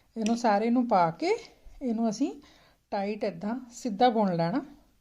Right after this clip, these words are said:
ਇਹ ਸਾਰੇ ਉਤਾਰ ਦੇਣੇ ਔਰ ਅਸੀਂ ਇਹ ਧਾਗਾ ਫੇਰ ਅੱਗੇ ਕਰਕੇ ਅਸੀਂ ਇੱਥੇ ਇੱਕ ਕੁੰਡਾ ਜਿਹੜਾ ਆ, ਉਹ ਪੁੱਠਾ ਬੁਣ ਲੈਣਾ। ਠੀਕ ਹੈ, ਉਹ ਇੱਕ ਕੁੰਡਾ ਪੁੱਠਾ ਬੁਣ ਲਿਆ। ਹੁਣ ਇਹ ਡਿਜ਼ਾਈਨ ਜਿਹੜਾ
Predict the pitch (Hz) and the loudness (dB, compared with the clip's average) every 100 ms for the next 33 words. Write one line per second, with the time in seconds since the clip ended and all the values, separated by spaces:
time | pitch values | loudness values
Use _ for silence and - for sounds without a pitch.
0 | _ _ _ _ _ _ _ 277 269 196 | _ _ _ _ _ _ _ -6 0 0
1 | 196 208 202 175 165 185 202 320 - _ | 0 -2 -2 -4 -6 -6 -6 -6 -12 _
2 | _ _ _ _ _ _ - 190 190 190 | _ _ _ _ _ _ -12 -2 -2 -2
3 | 208 196 208 202 180 190 196 233 240 185 | -2 -4 -2 -4 -2 -4 -2 -2 -2 -4
4 | 196 196 175 170 - 320 - - - - | -4 -2 -4 -4 -6 -6 -8 -20 -16 -10
5 | 202 208 185 185 330 466 - _ _ _ | -4 -2 -4 -4 -4 -4 -6 _ _ _
6 | 240 220 220 190 170 165 175 175 190 311 | -8 -6 -6 -4 -4 -4 -6 -4 -2 -4
7 | 466 _ 254 233 262 - 247 185 156 147 | -8 _ -6 -4 -8 -2 0 0 -6 -12
8 | 135 156 _ _ _ _ _ _ _ _ | -18 -20 _ _ _ _ _ _ _ _
9 | _ _ _ _ _ _ _ _ _ - | _ _ _ _ _ _ _ _ _ -18
10 | 226 440 440 262 262 269 269 - 180 165 | -14 -14 -6 -8 -4 -6 -4 -6 -4 -4
11 | 165 160 165 165 180 165 - - - _ | -6 -12 -10 -10 -12 -16 -20 -20 -20 _
12 | _ _ _ _ _ _ _ _ _ - | _ _ _ _ _ _ _ _ _ -12
13 | 359 370 294 208 202 247 254 294 | -8 -6 -4 -2 0 0 0 2